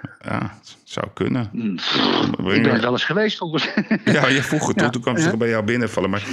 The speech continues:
Speaker 1: brengen wij
Speaker 2: Ja.
Speaker 1: de stabiliteit van Nederland in gevaar? Ja, het lijkt erop. Ik vind, ik,
Speaker 2: Yves,
Speaker 1: dus
Speaker 2: Yves,
Speaker 1: Maureen,
Speaker 2: luister,
Speaker 1: ja,
Speaker 2: Yves.
Speaker 1: ik doe gewoon een oproep
Speaker 2: Misschien
Speaker 1: aan
Speaker 2: wel,
Speaker 1: Maureen.
Speaker 2: misschien
Speaker 1: Misschien wel eens een koffie met me
Speaker 2: Misschien
Speaker 1: drinken, want, eh, ik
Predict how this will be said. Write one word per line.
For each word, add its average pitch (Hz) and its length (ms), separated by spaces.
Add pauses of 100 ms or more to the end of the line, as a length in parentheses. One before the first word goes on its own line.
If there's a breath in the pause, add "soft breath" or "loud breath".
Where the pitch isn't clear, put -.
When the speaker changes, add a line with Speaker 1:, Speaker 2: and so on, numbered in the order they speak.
(280 loud breath)
Speaker 1:
brengen 120 360
wij 113 180
Speaker 2:
Ja. 113 40
Speaker 1:
de - 60
stabiliteit 110 720
van 110 120
Nederland 113 420
in 80 120
gevaar? 71 540
Ja, 82 80
het 71 120
lijkt 87 280
erop. 143 420 (540 loud breath)
Ik - 120
vind, - 180 (120)
ik, 113 60
Speaker 2:
Yves, 127 180
Speaker 1:
dus 113 160
Speaker 2:
Yves, 117 120
Speaker 1:
Maureen, 127 240
Speaker 2:
luister, 113 420
Speaker 1:
ja, 101 120
Speaker 2:
Yves. 95 120
Speaker 1:
ik 127 80
doe 107 200
gewoon 92 200
een 90 100
oproep 127 300
Speaker 2:
Misschien 208 280
Speaker 1:
aan - 80
Speaker 2:
wel, - 80
Speaker 1:
Maureen. - 200
Speaker 2:
misschien 160 400
Speaker 1:
Misschien 107 240
wel 101 100
eens 95 80
een 101 80
koffie 104 340
met 139 140
me 123 100
Speaker 2:
Misschien 110 140
Speaker 1:
drinken, 101 440
want, 90 240
eh, 95 200
ik 87 60